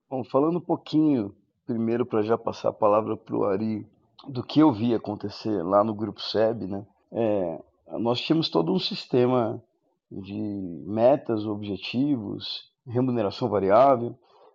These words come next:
né? E, e esse sistema era um sistema que considerava também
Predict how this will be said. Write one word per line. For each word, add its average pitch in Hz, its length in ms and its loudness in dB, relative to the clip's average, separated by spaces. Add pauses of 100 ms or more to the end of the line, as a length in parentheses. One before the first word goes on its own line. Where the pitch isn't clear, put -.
(180)
né? 95 260 -6
E, 117 300 -4
e 120 160 2
esse 135 280 -2
sistema 151 480 2
era 170 120 2
um 180 60 4
sistema 151 500 -2
que 147 120 -10
considerava 139 1040 2
também 123 580 2